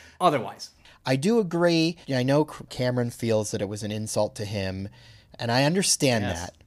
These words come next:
Speaker 2: You know, I understand that as, as a person who created Aliens, and for the people who were most invested in Aliens, this seems like a real fuck you. But to the people who were invested in Alien,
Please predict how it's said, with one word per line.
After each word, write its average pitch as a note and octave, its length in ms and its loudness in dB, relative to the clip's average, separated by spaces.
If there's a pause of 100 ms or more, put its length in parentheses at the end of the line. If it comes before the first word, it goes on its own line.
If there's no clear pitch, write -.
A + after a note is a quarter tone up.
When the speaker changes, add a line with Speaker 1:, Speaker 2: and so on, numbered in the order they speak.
Speaker 2:
You B2 140 -4
know, A2 60 -2
I A#2+ 100 2
understand D3+ 640 0
that A#2+ 220 2
as, G#2 220 -8
as D#2+ 200 -12
a A2+ 60 -4
person D3+ 360 -2
who C#3+ 100 0
created B2+ 420 -2
Aliens, A#2+ 680 -2
and A2+ 220 -10
for A2 140 -4
the G2+ 100 -8
people F3+ 400 0
who D#3+ 100 2
were C3 280 2
most B2 480 2
invested C3+ 680 0
in A2 260 -6
Aliens, D#3 840 -2 (380)
this C#3+ 200 0
seems C#3+ 520 -2
like C#3+ 180 0
a C3+ 60 -2
real C3+ 540 2 (280)
fuck C3+ 380 0
you. C3+ 400 0 (340)
But B2 360 -2
to C#3+ 120 -4
the C3 120 -2
people F3 420 -2
who D#3 240 0
were C3 260 2
invested A#2+ 540 2
in A2+ 260 -6
Alien, B2 1120 -2